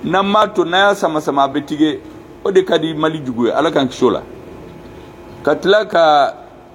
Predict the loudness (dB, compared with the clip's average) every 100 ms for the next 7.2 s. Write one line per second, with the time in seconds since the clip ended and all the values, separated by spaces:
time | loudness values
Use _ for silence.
0 | -20 -20 -20 -20 -20 -20 -20 -20 -20 -2
1 | 0 2 2 4 4 2 -4 -20 -20 -20
2 | -20 -20 -20 -20 -20 -20 -20 -20 -20 -20
3 | -18 -18 -18 -18 -16 -16 -6 0 2 2
4 | 0 0 2 0 -2 -4 -4 -4 -8 -18
5 | -18 -20 -20 -20 -20 -20 -18 -18 -18 -18
6 | -18 -14 0 0 0 -2 -2 -4 -4 -4
7 | -6